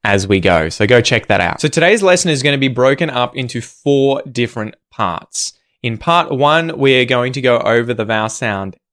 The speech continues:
eh. In part two, we're gonna go over the vowel sound ah. In part three, we're going to do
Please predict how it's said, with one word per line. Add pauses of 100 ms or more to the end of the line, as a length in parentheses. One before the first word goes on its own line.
(140)
eh. (680)
In
part (140)
two,
we're
gonna
go
over
the
vowel
sound (400)
ah. (680)
In
part
three,
we're
going
to
do